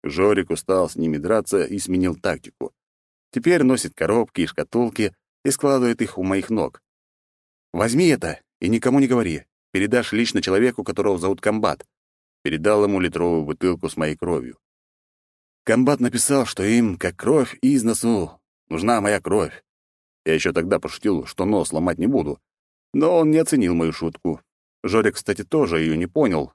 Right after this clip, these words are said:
когда я ему рассказал. Не дорос ещё до моих шуток. Внезапно в зал влетел крылан через дыру, сделанную этими мудаками.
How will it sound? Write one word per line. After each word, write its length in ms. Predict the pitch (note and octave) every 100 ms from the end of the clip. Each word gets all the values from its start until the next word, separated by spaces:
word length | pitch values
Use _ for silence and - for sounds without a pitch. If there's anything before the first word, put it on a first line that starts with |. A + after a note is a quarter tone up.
| _
когда 220 | E2 E2+
я 80 | E2
ему 160 | D#2 D#2+
рассказал. 480 | - G2+ F2 C2 - _ _ _ _ -
Не 100 | F2
дорос 380 | F2 F#2+ E2+ -
ещё 160 | -
до 80 | D2+
моих 180 | D2 C#2
шуток. 260 | F2+ D#2+ _ _ _ _ _ _ _ _ _ _ _ _ _ -
Внезапно 580 | F2 G2 A2 C3 A#2+
в 40 | G#2
зал 300 | E2+ G2+ F#2
влетел 360 | E2 D#2+ G2
крылан 440 | E2 F#2 G2+ A#2 E2
через 260 | - D#2+
дыру, 260 | D#2 E2+ G2
сделанную 480 | D#2 F2+ E2+ E2+ E2+
этими 260 | D#2+ F2
мудаками. 680 | E2+ F2+ G2 G#2+ F#2 B1+ B1